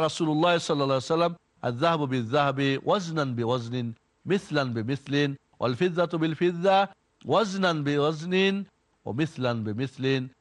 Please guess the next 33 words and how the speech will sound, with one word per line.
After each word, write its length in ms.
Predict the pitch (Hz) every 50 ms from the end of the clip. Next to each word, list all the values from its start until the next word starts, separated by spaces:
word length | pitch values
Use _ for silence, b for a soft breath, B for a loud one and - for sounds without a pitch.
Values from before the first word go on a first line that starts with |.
| _ _ -
فمن 280 | 110 113 117 117 110
زاد 480 | 104 101 120 143 147 151 151 156 156 151
أو 140 | 147 147 147
استزاد 720 | 131 - - 143 135 127 135 160 170 175 175 180 175 175
فهو 360 | 156 - 170 151 139 127 120
ربا 640 | 117 123 127 120 131 131 131 131 131 135 135 143 151 - - -
রাহু 220 | 117 147 147 127
মুসলিম। 400 | 110 95 87 - - 80 78 71 - _ _ _ _ _ _ _ _ _ -
আবু 200 | - 151 185 226
হুরায়রা 240 | 208 208 170 143 127
থেকে 260 | - - 120 107 113
বর্ণিত 360 | 95 98 95 92 87 78 - 80 71 - _ _ _ _ _ _ _ -
রাদিয়াল্লাহু 400 | 113 127 135 143 139 135 123 123
তাআলা 180 | - 117 104
আনহু 120 | 101 101 98
বলেন, 320 | 85 87 80 82 78 73 - _ _ _ _ _ -
আল্লাহর 300 | - 135 147 151 143 131
নবী 140 | 127 120
আলাইহিস 220 | 120 120 113 120 110
সালাতু 200 | - 117 101 - -
ওয়াস 140 | 92 -
সালাম 220 | - 92 90 85 80
বলেছেন, 600 | 73 92 95 101 98 - 127 120 120 120 117 113 - -
"আয-যাহাবু 440 | 123 139 131 120 131 127 120 98 92
বিয-যাহাব", 460 | 82 90 87 80 - 87 73 69 65 - _ _ _ _ _ _
স্বর্ণ 440 | - - - 180 196 196 208 214 208
স্বর্ণের 420 | 202 - 185 175 180 185 190 180
বিনিময়ে 520 | 165 180 185 190 190 185 185 185 190 196 190 - _ _ _ _ -
বেচা 240 | 123 143 135 - 175
কিনা 280 | 165 185 180 180 185
হলে 300 | 180 185 196 202 214 233 233 _ _ _ _ _ -
ওয়াজনান 640 | 120 135 180 226 262 220 190 208 196 202 190 175 160
বিওয়াজন, 520 | 143 147 135 135 135 120 110 120 104 90